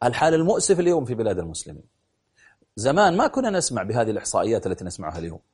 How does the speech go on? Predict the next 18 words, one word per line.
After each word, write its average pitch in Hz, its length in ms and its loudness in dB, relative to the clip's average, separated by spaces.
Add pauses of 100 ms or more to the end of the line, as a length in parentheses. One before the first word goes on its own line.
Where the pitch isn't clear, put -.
(800)
الآن 175 260 0
أصبحت 160 440 -6
نسب 151 240 -4
الطلاق 139 640 -2 (180)
شيء 160 260 -2
مروع 135 500 2 (680)
في 139 100 -2
بعض 156 200 4
البلدان 143 360 2
الإسلامية، 131 720 -2 (260)
الإسلامية، 143 640 0
وأقولها 135 400 2
بوضوح 143 360 0
في 131 60 -8
السعودية 143 500 0
على 151 140 0
سبيل 160 220 -2
المثال، 156 340 -6